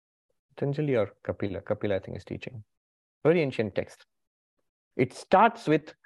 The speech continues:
this verse which says, "The condition of sentient beings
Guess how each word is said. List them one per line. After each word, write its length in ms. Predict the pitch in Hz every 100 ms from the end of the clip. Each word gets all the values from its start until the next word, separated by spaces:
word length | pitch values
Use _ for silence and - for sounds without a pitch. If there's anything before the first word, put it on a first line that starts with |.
| _ _ _ _ 120
this 260 | 120 -
verse 400 | 107 147 160 -
which 140 | 135 -
says, 400 | 160 147 147 - _ _ _ _ _ _ _
"The 100 | 127
condition 540 | - 170 214 226 220
of 80 | 202
sentient 500 | - 180 185 190 170
beings 460 | 160 170 170 156